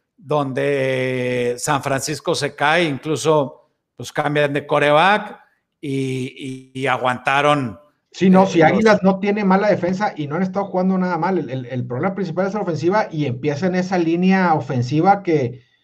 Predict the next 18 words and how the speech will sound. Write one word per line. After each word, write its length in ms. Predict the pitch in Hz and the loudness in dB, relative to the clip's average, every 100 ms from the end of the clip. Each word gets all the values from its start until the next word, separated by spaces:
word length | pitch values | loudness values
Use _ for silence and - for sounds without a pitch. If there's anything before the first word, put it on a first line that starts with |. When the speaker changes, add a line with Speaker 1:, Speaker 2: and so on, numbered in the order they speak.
| _ _ - | _ _ -8
Speaker 2:
me 180 | 117 | -2
da 120 | 120 156 | 0 2
miedo 240 | 165 190 | 4 4
la 100 | 185 | 4
salud 300 | - 143 165 | 2 0 0
de 120 | 180 | 0
Ca-, 200 | 180 175 | 0 -2
de, 240 | 147 135 127 | -2 -4 -4
de, 260 | 131 123 | -2 -2
de 120 | 117 120 | -2 -2
Wentz, 520 | 120 175 190 - - | 0 0 0 -6 -12
porque 400 | - 123 - 127 | -8 -8 -6 -6
se 80 | 123 | -4
me 60 | 123 | 0
Speaker 1:
¿Otra 260 | 151 151 | 2 4
Speaker 2:
hace 100 | 147 | 4
Speaker 1:
vez? 100 | 165 | 2
Speaker 2:
que, 300 | 180 185 196 | 2 0 0